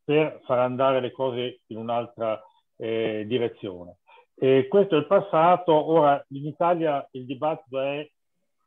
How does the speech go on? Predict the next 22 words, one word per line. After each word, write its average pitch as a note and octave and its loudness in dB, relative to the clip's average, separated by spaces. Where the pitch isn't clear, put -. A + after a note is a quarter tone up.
che C#3 -14
in B2+ -12
parte, E3 -2
secondo A#2+ -10
me, C3+ -4
coglie D3 2
un C3 -2
elemento B2+ -8
di B2 -4
verità, B2+ 0
poi D#3 2
viene B2+ -4
utilizzato C3 -4
un B2 -8
po' C3+ -2
opportunisticamente B2+ -6
per A2 -8
accodarsi A#2+ -2
a - -10
una G#2+ -8
scelta A2+ -12
politica A2+ -6